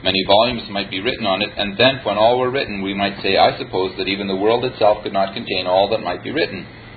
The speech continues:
Up yonder where the starry hosts perpetually sing his high praise, up where the white-robed throng continually cast their crowns before his feet,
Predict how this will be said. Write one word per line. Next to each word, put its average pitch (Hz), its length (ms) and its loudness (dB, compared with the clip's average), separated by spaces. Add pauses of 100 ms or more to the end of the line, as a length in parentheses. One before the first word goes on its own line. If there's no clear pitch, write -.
(760)
Up 113 180 4
yonder 110 340 2
where 107 140 2
the 104 120 2 (260)
starry 98 320 4
hosts 92 380 -4
perpetually 101 560 -2 (100)
sing 95 200 -2
his 98 180 -2
high 90 180 4
praise, 85 400 -2 (800)
up - 260 2
where 120 140 4
the 113 100 0
white-robed 113 640 0 (280)
throng 98 440 2 (320)
continually 117 560 -2
cast 107 340 0
their 113 180 2
crowns 101 400 0
before 98 340 -2
his 101 160 -6 (120)
feet, 92 220 -4